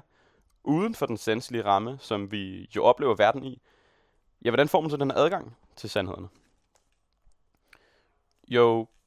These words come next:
Gödel, han vil mene, at mennesket er udstyret med en slags erfaringsuafhængig matematisk intuition,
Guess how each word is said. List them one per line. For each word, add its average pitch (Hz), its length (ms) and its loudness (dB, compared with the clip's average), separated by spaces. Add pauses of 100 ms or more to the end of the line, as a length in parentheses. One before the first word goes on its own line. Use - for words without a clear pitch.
Gödel, 214 280 -2 (520)
han 156 160 -4
vil 160 120 -2
mene, 139 300 -4
at - 200 -4
mennesket 131 360 -2
er 110 320 2
udstyret 139 500 -8 (500)
med 113 120 -4
en 104 80 -2
slags - 420 0
erfaringsuafhængig 117 960 -2 (380)
matematisk 113 560 -2
intuition, 147 640 -8